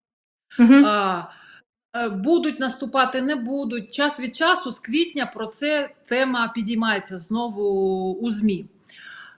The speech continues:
Speaker 2: Але я хочу вас не запитати, чи будуть, чи не будуть наступати. Я хочу вас запитати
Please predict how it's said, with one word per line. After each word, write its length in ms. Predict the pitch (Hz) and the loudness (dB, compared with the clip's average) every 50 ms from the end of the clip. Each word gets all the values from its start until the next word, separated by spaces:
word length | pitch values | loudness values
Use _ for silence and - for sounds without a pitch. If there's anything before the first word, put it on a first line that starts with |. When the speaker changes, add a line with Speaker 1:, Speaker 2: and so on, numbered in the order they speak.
| _ _ | _ _
Speaker 2:
Але 600 | 202 226 240 277 320 370 381 370 359 285 - - 220 196 | 0 0 2 4 4 4 6 4 4 2 0 -4 -4 -4
я 120 | 285 302 | -4 -2
хочу 220 | 302 339 - 269 | -2 -4 -4 -2
вас 220 | 240 277 294 285 - | -2 -2 -2 0 -2
не 80 | 240 | -4
запитати, 540 | 233 240 240 233 269 269 277 254 220 - 196 | -2 -2 -4 -4 -2 2 2 2 2 0 -6
чи 140 | 190 - 214 | -8 -6 -6
будуть, 300 | 196 254 294 269 247 254 | -6 -4 -4 -6 -6 -6
чи 120 | - 240 | -4 -4
не 100 | 226 233 | -2 -2
будуть 320 | 214 220 226 185 190 190 - | -2 -4 -4 -4 -6 -8 -8
наступати. 560 | 175 170 - - 180 - - 165 160 - 185 196 | -14 -14 -12 -14 -14 -10 -10 -10 -10 -10 -2 2
Я 120 | 285 381 | 2 2
хочу 340 | 392 381 349 339 - - 269 | 4 2 0 0 0 -2 -2
вас 160 | 247 269 262 | -2 -2 0
запитати 720 | 226 247 240 - 233 226 - 320 349 - - - 247 214 | 0 -6 -6 -6 -6 -2 0 0 0 0 -2 -4 -6 -6